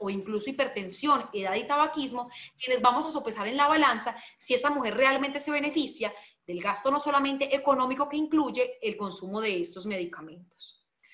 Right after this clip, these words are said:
A diferencia del acetato de, de ciproterona, la drospirenona no es un antiandrogénico en sí mismo como tal, sino que el beneficio en los signos clínicos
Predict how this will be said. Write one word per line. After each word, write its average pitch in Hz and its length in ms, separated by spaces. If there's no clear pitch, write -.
A 233 80
diferencia 233 640
del 320 80
acetato 233 400
de, 269 180
de 202 200
ciproterona, 254 840
la 196 220
drospirenona 190 500
no 262 300
es 349 180
un 269 60
antiandrogénico 233 800
en 196 200
sí 190 120
mismo 233 320
como 330 240
tal, 269 200
sino 302 220
que 330 80
el 349 60
beneficio 285 680
en 233 140
los 208 260
signos 233 420
clínicos 311 560